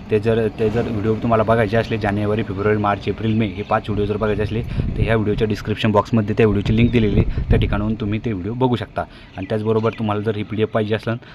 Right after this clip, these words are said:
तर आपल्या Telegram चॅनलला जॉईन करा, त्याची पण लिंक आपल्या डिस्क्रिप्शन बॉक्समध्ये दिलेली आहे. तर चला तुमचा वेळ न घेता मी व्हिडिओला सुरुवात करतो.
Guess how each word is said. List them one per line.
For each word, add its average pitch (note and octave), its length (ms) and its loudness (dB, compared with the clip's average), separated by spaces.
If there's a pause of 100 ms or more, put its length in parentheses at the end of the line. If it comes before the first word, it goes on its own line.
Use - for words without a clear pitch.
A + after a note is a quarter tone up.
(140)
तर G2+ 60 -2
आपल्या G2+ 300 -2
Telegram G#2 300 -4
चॅनलला G#2 440 -2
जॉईन G#2 280 -4
करा, A2 200 0
त्याची A2 260 -8
पण A2 120 -2
लिंक G#2 220 -4
आपल्या G2+ 180 -4
डिस्क्रिप्शन G#2 440 -8
बॉक्समध्ये F#2+ 420 -4
दिलेली G2+ 380 0
आहे. - 380 -12
तर G2+ 80 -8
चला A2+ 180 0
तुमचा A2+ 260 -2
वेळ G#2 220 0
न A2 60 -2
घेता G2+ 220 -4
मी G#2+ 120 -2
व्हिडिओला G2+ 560 -6
सुरुवात G2 340 -4
करतो. A2 320 -4